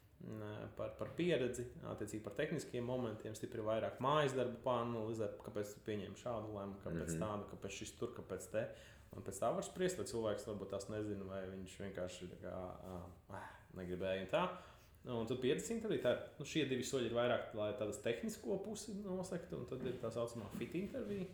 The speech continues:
Speaker 1: Un tehniskie inf-, ā, par skaitu runājot, nu, tad mājas darbu izskata viens cilvēks, tehniskajā intervijā ir vēl viens cilvēks, skrīnojas ir vēl viens cilvēks, fit intervijā ir trīs trīsdesmit minūtes, trīs dažādi cilvēki, kur katrā,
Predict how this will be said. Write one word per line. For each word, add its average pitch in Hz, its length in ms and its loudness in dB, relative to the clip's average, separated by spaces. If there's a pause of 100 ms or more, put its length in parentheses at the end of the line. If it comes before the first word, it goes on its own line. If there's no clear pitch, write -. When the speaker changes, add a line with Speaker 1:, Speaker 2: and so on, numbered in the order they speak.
(920)
Speaker 1:
Un 117 160 2
tehniskie 131 360 2
inf-, 123 220 -4
ā, 113 120 -2
par - 140 -4
skaitu 185 380 2
runājot, 120 540 0
nu, 113 80 -4
tad 101 120 -4
mājas 104 320 2
darbu 92 220 0
izskata 90 320 -4
viens 120 260 -2
cilvēks, 127 520 0 (380)
tehniskajā 120 460 0
intervijā 104 460 -4
ir 101 60 -6
vēl 113 180 4
viens 156 260 0
cilvēks, 76 560 -2
skrīnojas 98 680 -4
ir 98 80 -4
vēl 117 200 2
viens 156 220 -2
cilvēks, 160 540 2 (320)
fit 139 200 0
intervijā 135 640 2
ir 127 180 0
trīs 123 220 2
trīsdesmit 104 640 -2
minūtes, 139 500 -2
trīs 110 260 -2
dažādi 107 400 2
cilvēki, 113 600 2 (360)
kur - 200 -8
katrā, 110 400 2